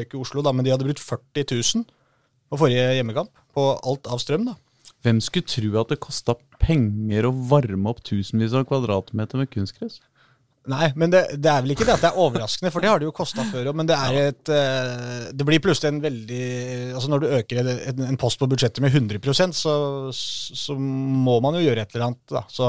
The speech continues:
Speaker 1: han, han håpet jo litt på at han kunne kanskje få noe hjelp fra kommunen etter hvert, og han sa, he-, var vel Heming, tror jeg, som hadde, sa de fyrte for åtte tusen kroner dagen bare der.
Speaker 2: Mm.
Speaker 1: Det er, så det er jo et sånn, eh, det er litt skummelt akkurat det der, og hvordan de skal få løst det økonomisk da, dette strøm-, strømprisen.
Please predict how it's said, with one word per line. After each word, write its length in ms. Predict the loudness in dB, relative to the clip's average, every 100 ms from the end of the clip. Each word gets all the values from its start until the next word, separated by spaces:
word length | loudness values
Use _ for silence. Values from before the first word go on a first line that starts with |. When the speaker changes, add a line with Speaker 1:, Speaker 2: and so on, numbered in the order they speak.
| 2
Speaker 1:
han, 120 | -2 -2
han 160 | -2 0
håpet 320 | 0 2 0
jo 80 | 0
litt 120 | -6
på 100 | -4 -4
at 80 | -4
han 80 |
kunne 160 | -6 -6
kanskje 240 | -6 -6 -6
få 120 | -4
noe 80 | -2
hjelp 160 | -4
fra 80 | -6
kommunen 320 | -6 -6 -4 -6
etter 160 | -4 -4
hvert, 120 | -2
og 100 | -4
han 40 | -2
sa, 140 | 0 0
he-, 80 | -2
var 160 | -6 -4
vel 80 | -2
Heming, 320 | -2 -4 -8
tror 140 | -8
jeg, 60 | -4
som 80 | -2
hadde, 200 | -4 -4
sa 200 | -4 -2
de 80 | -4
fyrte 240 | -6 -6
for 80 | -8 -8
åtte 320 | -12 -8 -4
tusen 240 | -4 -4 -4
kroner 220 | -2 0
dagen 360 | 0 0 0 0
bare 160 | 2
der. 160 | 0 -2 -8 _
Speaker 2:
Mm. 200 | -4 -4 -4 _ _ _ -4
Speaker 1:
Det 160 | 2
er, 300 | 4 2 0 -6
så 140 | -2
det 80 | -2
er 80 | 0
jo 100 | -2
et 80 | -2
sånn, 140 | -2 -2 -4
eh, 460 | -4 -4 -6 -10 -6
det 80 | 2
er 140 | 2 2
litt 80 |
skummelt 380 | -2 -4 -4 -2
akkurat 240 | -2 -2 -2
det 140 | 0
der, 220 | 2 2 2
og 140 | -2 -4 -4
hvordan 240 | 0 0
de 60 | 0
skal 160 | -2 -2
få 80 | 0
løst 300 | 0 -2 -2 -4
det 60 |
økonomisk 460 | -2 -2 -2 -2 -6
da, 80 | -10 _
dette 280 | -12 -6 -6 -4
strøm-, 640 | -4 -4 -2 -4 -6 -6
strømprisen. 480 | -6 -6 -4 -8 -8